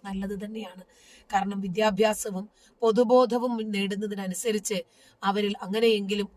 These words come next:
ഒരു മാറ്റം ഉണ്ടാകട്ടെ. ഇവരൊരു പക്ഷേ തീവ്രവാദിയാകാൻ വേണ്ടിയാണ്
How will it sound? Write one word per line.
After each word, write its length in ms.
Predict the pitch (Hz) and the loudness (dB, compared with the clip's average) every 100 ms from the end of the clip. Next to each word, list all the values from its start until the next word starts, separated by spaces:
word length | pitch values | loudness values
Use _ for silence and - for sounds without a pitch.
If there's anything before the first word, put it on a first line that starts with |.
| 196 | -2
ഒരു 140 | 196 | 0
മാറ്റം 720 | 202 190 196 247 - 349 330 | 2 0 2 2 2 2 2
ഉണ്ടാകട്ടെ. 380 | 277 247 240 285 | 4 4 4 -2
ഇവരൊരു 420 | 196 180 202 202 | -10 -8 -8 -6
പക്ഷേ 400 | 202 208 - 202 196 _ _ - - | -8 -10 -6 -6 -6 _ _ -20 -6
തീവ്രവാദിയാകാൻ 1000 | 226 220 240 247 254 247 262 240 233 240 | -4 0 2 6 6 4 4 4 2 -2
വേണ്ടിയാണ് 580 | 240 247 226 233 226 220 | -4 -6 -4 -2 -2 -6